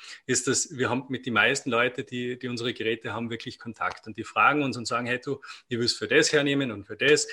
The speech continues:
habt ihr nicht einen Hinweis, wie kann ich das machen? Und, äh, eben, wir sind Wissenschaftler, wir haben, im Hintergrund haben wir quasi unsere Research-Database mit eben fünftausend Studien, wo wir immer nachschauen können, wo wir dann auch gezielt mit den Leuten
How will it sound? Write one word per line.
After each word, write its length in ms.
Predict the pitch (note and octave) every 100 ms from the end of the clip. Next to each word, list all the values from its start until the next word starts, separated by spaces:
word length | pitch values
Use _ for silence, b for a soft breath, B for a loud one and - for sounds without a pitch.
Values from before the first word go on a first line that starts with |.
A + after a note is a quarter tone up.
| B -
habt 200 | - -
ihr 60 |
nicht 200 | A#2+ A2
einen 100 | A2+
Hinweis, 460 | G#2 D#3 C#3+ C3 -
wie 80 | B2+
kann 220 | - A#2+
ich 120 | A2
das 200 | B2 G#2+
machen? 420 | G2+ F#2+ - G2+
Und, 160 | G2+ - B B B -
äh, 300 | A2+ A2 C3
eben, 220 | A#2+ A#2+ B2+
wir 220 | A#2+ A#2
sind 160 | A2+ G#2+
Wissenschaftler, 600 | D3+ D3 C#3+ C#3 - A2
wir 100 | G#2+
haben, 140 | A2 _
im 200 | B2 A#2
Hintergrund 460 | A#2+ C3+ B2+ A#2+ A2+
haben 140 | A#2
wir 280 | A#2 A2+ - -
quasi 240 | A#2+ A2+
unsere 420 | A#2+ A2+ A2 G#2+ A2
Research-Database 1300 | C3+ - D3 C3+ - - C#3 C3+ C#3 B2+ B2+ -
mit 120 | A#2 A#2
eben 200 | A2 G#2+
fünftausend 600 | C3 B2+ - G#2 G#2+ G#2
Studien, 500 | D#3+ E3 E3 D#3+ - B B B -
wo 160 | B2
wir 320 | B2+ B2 C3 - -
immer 260 | D3+ C3
nachschauen 460 | B2+ C#3+ - C#3+ C#3
können, 340 | C#3+ C#3 C3
wo 140 | A#2 A#2
wir 140 | A#2+
dann 240 | A#2 A#2
auch 200 | A2+ A#2 - - _ -
gezielt 380 | B2+ - D#3+
mit 260 | D3 D3 D3
den 120 | C3
Leuten 560 | A#2+ A#2 A#2+ - B2